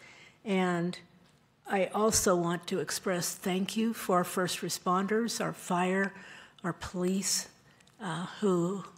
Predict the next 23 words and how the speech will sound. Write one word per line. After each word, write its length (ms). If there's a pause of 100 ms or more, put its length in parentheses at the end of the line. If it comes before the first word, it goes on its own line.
(120)
have 240
kept 260
people 240
safe. 600 (600)
And 460 (520)
our 180
gratitude 580
goes 220
out 220
to 80
them 260
as 180
well. 420
So 300
thank 380
you. 220 (640)
And, 580
um, 600 (800)
anything 320
else 160
from 120
council? 380 (880)
Yes. 300